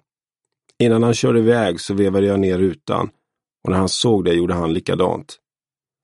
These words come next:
"Hör av dig om du behöver hjälp med festen", sa jag. "Ja, visst, tack." Och så försvann han. Dagen därpå hade jag ett ärende till apoteket inne i Laholm. När jag var klar körde jag förbi köpcentrumet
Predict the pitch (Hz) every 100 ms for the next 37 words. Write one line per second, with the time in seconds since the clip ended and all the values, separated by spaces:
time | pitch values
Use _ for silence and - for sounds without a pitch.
0 | _ - 120 143 170 143 110 110 113 107
1 | 104 117 104 104 98 120 127 - - -
2 | - - - _ _ _ _ _ - 104
3 | 104 98 85 - - _ - 85 - -
4 | _ _ _ _ _ _ _ - - 87
5 | - 90 80 69 90 _ _ _ _ _
6 | _ _ _ _ _ _ _ _ _ _
7 | _ _ _ _ _ - 104 143 156 147
8 | 147 160 110 113 107 104 113 113 101 123
9 | 90 - - 113 - 131 127 - - 101
10 | 92 92 92 117 90 - 95 _ _ _
11 | _ _ _ _ _ 107 123 131 - 151
12 | 156 156 139 131 123 123 - 110 101 -
13 | 135 104 - 139 147 135 101 85